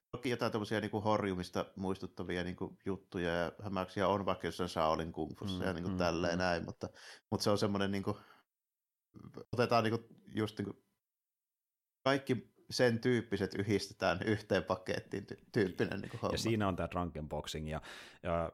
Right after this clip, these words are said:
Speaker 2: niinku vois kuvitellakin, kun tää tyyli tuli näitten leffojen ja nä-, näiden johdannaisten myötä, ö, tunnetuksi, niin tästä muuttui sitten myöhemmin tavallaan niinku jälkikäteen oma tappelutyylinsä, mitä vähän
Speaker 1: Niin,
Speaker 2: niinku
Speaker 1: tai
Speaker 2: silleen
Speaker 1: niin sanottu jo.
Speaker 2: Niin.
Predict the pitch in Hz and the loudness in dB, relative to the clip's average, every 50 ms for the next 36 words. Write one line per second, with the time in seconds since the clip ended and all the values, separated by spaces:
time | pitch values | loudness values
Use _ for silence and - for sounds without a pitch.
0 | - - 95 101 95 113 120 - - 135 127 139 127 131 123 117 113 - - 120 | -6 -2 0 2 4 4 4 4 4 4 4 4 4 4 4 4 2 2 0 2
1 | 110 107 101 - _ _ _ _ _ - 104 104 104 107 101 95 - 110 104 101 | 2 2 -2 -6 _ _ _ _ _ -2 0 2 4 4 4 4 4 4 2 2
2 | - - 98 98 98 92 90 - - 98 101 98 98 - 95 92 95 87 - - | 2 2 2 4 4 4 2 0 0 0 0 2 2 2 2 2 2 2 2 2
3 | 92 87 87 85 - - - 98 92 90 92 95 92 92 92 95 - - 101 98 | 2 2 2 0 -2 -4 -8 -8 -8 -6 -4 -2 0 0 0 0 -2 -2 0 2
4 | 95 90 95 98 104 98 104 98 95 92 90 - - 92 90 90 87 85 87 85 | 2 4 6 6 6 6 6 6 4 2 2 2 2 2 2 2 4 4 2 2
5 | 82 - 92 90 87 85 - 101 98 98 92 87 - 85 - - 87 85 85 82 | 2 0 0 2 2 2 2 2 2 2 2 2 0 -2 -2 -2 -2 0 0 0
6 | 82 - 90 - - 92 98 98 98 95 - 95 87 87 - - 92 92 110 117 | 0 0 -2 -2 0 0 2 2 2 2 2 0 0 0 0 0 0 2 4 4
7 | 110 101 95 90 87 82 76 - 85 85 82 80 80 80 78 78 80 78 73 - | 4 4 4 4 2 2 0 0 2 2 2 2 2 2 0 0 -2 -4 -4 -4
8 | 85 80 82 90 87 87 76 76 73 - 80 73 73 69 - - _ - - - | -2 0 2 2 2 2 2 0 -2 -4 -4 -4 -4 -6 -8 -12 _ -20 -20 -8
9 | - 82 78 76 - 76 - - 73 76 - - 73 71 - 69 76 - 76 - | -4 -2 -2 0 -2 -4 -6 -4 -6 -6 -4 -4 -6 -6 -6 -8 -8 -8 -8 -8
10 | - 90 85 87 80 80 80 80 80 82 80 - 104 107 107 110 104 101 95 107 | -6 -4 -2 -2 0 0 0 0 0 0 2 6 6 6 6 6 4 2 2 2
11 | 98 95 - - 101 95 98 95 - - - - 90 87 82 80 80 82 92 - | 0 0 0 2 4 6 6 6 4 0 -6 -8 -4 -4 -2 -2 -4 -6 -8 -10